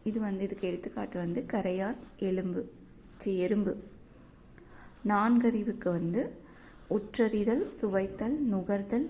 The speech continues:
காணல். அதுக்கு எடுத்துக்காட்டு வந்து நண்டு, தும்பி. அடுத்தது ஐந்தறிவு. உற்றறிதல், சுவைத்தல், நுகர்தல், காணல், கேட்டல். அதுக்கு எடுத்துக்காட்டு வந்து பறவை,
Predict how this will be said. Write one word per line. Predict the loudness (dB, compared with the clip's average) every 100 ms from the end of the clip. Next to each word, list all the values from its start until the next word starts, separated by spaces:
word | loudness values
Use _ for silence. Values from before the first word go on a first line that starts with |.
| -4
காணல். | -2 0 2 2 -2 -6 -18 -20 -20 -20 -20 -20 -20 -20 -6
அதுக்கு | -2 -2 -2
எடுத்துக்காட்டு | -6 -6 -6 -6 -4
வந்து | -2 0 0
நண்டு, | 0 0 -2 0 -2 -2
தும்பி. | -2 -2 -2 -6 -12 -18 -20 -20 -20 -20 -20 -20 -20 -20 -20 -20 -20 -20 -20 -18 -6
அடுத்தது | -4 -4 -4 0 2 2
ஐந்தறிவு. | 2 2 0 -2 -6 -8 -14 -20 -20 -20 -20 -20 -20 -20 -18
உற்றறிதல், | -14 -2 -2 0 -2 -2 -2
சுவைத்தல், | -6 -6 -6 -6 -4 -4 0
நுகர்தல், | 0 0 -4 -2 -2 -2 -4
காணல், | -6 -4 -2 0 0 -4
கேட்டல். | -6 -8 -8 -10 -12 -18 -20 -20 -20 -20 -20 -20 -20 -20 -20 -20 -20 -20 -20 -20 -20 -20 -20 -20 -20 -20 -20 -20 -20 -20 -12
அதுக்கு | -10 -8 0 0
எடுத்துக்காட்டு | 0 -6 -4 -4 -4
வந்து | -4 -4
பறவை, | -6 -6 -6 -2 -2